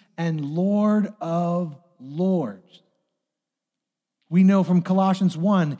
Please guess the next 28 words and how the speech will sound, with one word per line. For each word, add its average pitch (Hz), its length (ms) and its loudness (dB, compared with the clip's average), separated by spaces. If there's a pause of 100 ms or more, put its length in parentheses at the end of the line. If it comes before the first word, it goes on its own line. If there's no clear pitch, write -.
(140)
he 202 200 6
is 165 100 2
before 220 540 0
all 175 200 2
things, 139 500 -6
and 175 200 -2
in 214 260 6
him 160 320 0 (220)
all 202 340 4
things 190 600 2 (200)
hold 202 600 2 (320)
together. 143 760 -2 (3250)
We 180 100 2
need 233 120 6
to 226 60 2
know 226 220 4
not 208 260 2
just 185 560 0
in 165 300 0
name 175 400 4
that 139 160 -4
Jesus 131 560 -6
is 131 340 -8
king, 143 380 -8
but 151 80 -6
we 143 180 -4
need 170 220 0
to 143 280 -2